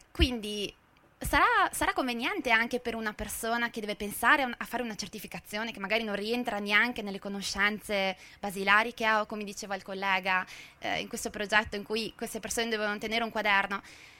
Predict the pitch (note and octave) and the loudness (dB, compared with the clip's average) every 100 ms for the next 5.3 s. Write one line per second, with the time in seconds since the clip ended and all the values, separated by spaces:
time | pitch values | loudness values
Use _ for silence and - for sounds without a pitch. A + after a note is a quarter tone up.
0 | - - F4 G4 F#4+ D#4 A#3+ F#3+ G#3+ A#3+ | -6 2 2 4 4 4 2 2 4 4
1 | G#3+ G3 G3 G#3 - A3+ - A#3 A3 A3 | 2 -2 -2 -6 -16 -8 0 4 6 4
2 | G#3+ G#3+ - C4 - A#3 A3+ G#3 A#3+ A#3+ | 2 0 -4 -4 -4 -4 -4 -4 0 2
3 | A3+ - A#3 A#3+ - A3 G#3+ G#3 G#3+ A3 | 2 2 4 4 2 -2 0 -2 -4 -4
4 | A3 A3 A#3 A3 - C4 A3+ G3+ A3+ G#3 | -4 -4 -4 -4 -2 0 -2 -2 4 4
5 | G3+ G3 | 4 -2